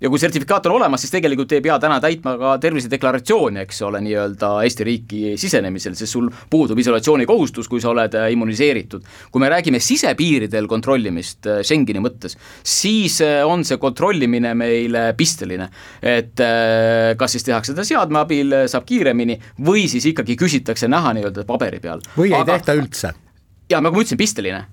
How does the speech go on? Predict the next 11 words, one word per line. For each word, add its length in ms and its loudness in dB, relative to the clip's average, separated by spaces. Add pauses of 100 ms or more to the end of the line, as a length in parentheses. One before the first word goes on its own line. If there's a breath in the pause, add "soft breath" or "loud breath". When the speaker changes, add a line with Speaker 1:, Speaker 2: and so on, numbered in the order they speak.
(220)
Speaker 1:
Jaa, 140 2 (100)
sisepiiridel 720 0
tõepoolest 480 2
väga 220 2
marginaalselt, 760 0
äh, 240 2
teeme, 300 2 (260 loud breath)
teeme 300 2
seda 580 2
välispiiridel, 800 0 (340 loud breath)
nii 100 4